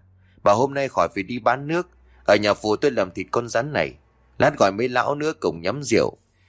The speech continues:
Chẳng mấy khi mà có cái món đặc sản như vậy, con này chắc cũng phải là năm sáu cân chứ đùa đâu." Ông Hoan dứt lời cười lớn đầy khoái chí, nhưng mà tiếng cười của ông bất ngờ im bặt bởi sự xuất hiện của My. My đứng trên hiên nhà, trên tay bế đứa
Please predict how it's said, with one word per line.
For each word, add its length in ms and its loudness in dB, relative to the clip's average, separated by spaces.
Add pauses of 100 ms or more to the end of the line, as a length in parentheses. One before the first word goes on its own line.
(200)
Chẳng 220 2
mấy 140 2
khi 220 -6
mà 120 2
có 140 -8
cái 160 0
món 240 0
đặc 180 -6
sản 300 -4
như 120 -4
vậy, 200 -2 (300)
con 200 4
này 140 -2
chắc 180 -8
cũng 180 -6
phải 160 0
là 80 -6
năm 240 -2
sáu 240 2
cân 280 -2
chứ 100 -6
đùa 260 2
đâu." 160 -4 (1700)
Ông 180 4
Hoan 240 0
dứt 200 -4
lời 360 -2
cười 160 -2
lớn 420 -6
đầy 160 2
khoái 320 -2
chí, 360 -4 (280)
nhưng 160 4
mà 80 6
tiếng 360 -4
cười 200 2
của 180 -2
ông 220 -2
bất 180 0
ngờ 260 2
im 240 -8
bặt 120 2 (120)
bởi 120 2
sự 180 -2
xuất 260 0
hiện 280 -2
của 120 2
My. 360 0 (760)
My 140 6
đứng 180 0
trên 180 2
hiên 240 -4
nhà, 220 2
trên 300 -4
tay 240 0
bế 140 -2
đứa 160 -6